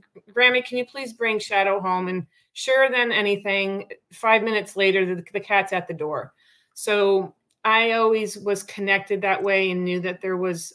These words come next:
um, more and got more guidance, but was not really in tune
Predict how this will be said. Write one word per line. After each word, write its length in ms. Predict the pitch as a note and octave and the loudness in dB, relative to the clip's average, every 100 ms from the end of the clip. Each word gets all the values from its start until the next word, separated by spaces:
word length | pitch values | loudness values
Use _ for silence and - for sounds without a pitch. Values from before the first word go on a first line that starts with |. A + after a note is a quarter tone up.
| - | -8
um, 500 | F3+ E3+ E3+ E3 E3 _ _ | -6 -4 -4 -6 -8 _ _
more 560 | F#3+ G3 G3+ A3 A#3+ - _ _ _ _ | -4 0 2 2 0 -8 _ _ _ _
and 300 | G3 F#3+ F3+ | -2 -2 0
got 200 | G3 G3 | 0 0
more 180 | F#3+ G3 | 2 2
guidance, 540 | F#3+ F#3 G3 A3+ A3+ | 6 6 6 2 -4
but 280 | - F#3 - | -2 -2 0
was 160 | G3 F#3+ | -2 0
not 400 | G3 G#3 B3+ A#3 | 0 2 0 0
really 320 | A3 G#3 F#3 | 0 2 2
in 120 | F3+ | -4
tune 640 | - - F#3+ G3+ A#3 B3+ | -6 -6 -2 -2 -2 -6